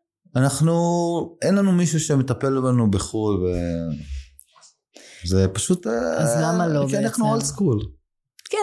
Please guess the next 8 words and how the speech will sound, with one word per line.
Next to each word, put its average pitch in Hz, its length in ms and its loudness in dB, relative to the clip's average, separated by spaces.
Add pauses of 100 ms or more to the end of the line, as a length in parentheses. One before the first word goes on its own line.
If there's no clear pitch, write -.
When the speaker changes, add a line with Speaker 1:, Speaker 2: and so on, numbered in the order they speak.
(120)
Speaker 2:
אבל 214 80 2
זה 185 200 0
גם, 208 240 0
אה, 285 60 2 (220)
התעקשות 330 360 -2
להישאר 185 460 2
old 147 280 0
school. 139 300 -2